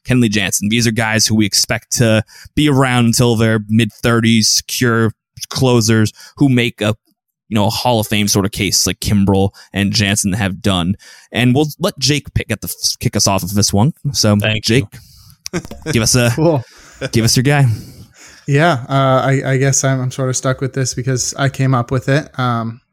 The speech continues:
Speaker 3: yeah, uh, I think there's lots of options here, and, and this is sort of difficult because relievers are so volatile, not only from year to year,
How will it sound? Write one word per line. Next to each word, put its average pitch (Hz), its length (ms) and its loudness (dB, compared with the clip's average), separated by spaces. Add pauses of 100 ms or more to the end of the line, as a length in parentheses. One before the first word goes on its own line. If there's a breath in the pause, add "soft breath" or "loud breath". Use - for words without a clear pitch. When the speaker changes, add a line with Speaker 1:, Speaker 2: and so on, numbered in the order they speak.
(540 loud breath)
Speaker 3:
yeah, 151 240 2 (100)
uh, 139 280 0 (120)
I 151 120 -2
think 220 220 0
there's 180 180 2
lots 151 240 2
of 143 80 2
options 123 360 -2
here, 120 240 0
and, 135 200 0
and 139 160 -2
this 160 160 2
is 156 100 0
sort 156 160 2
of 135 100 2
difficult 120 380 -4
because 120 500 -2
relievers 131 480 0
are 120 300 -2 (100)
so 202 300 2
volatile, 131 720 2
not 139 180 0
only 156 240 2
from 139 180 0
year 135 200 2
to 127 80 -2
year, 127 360 0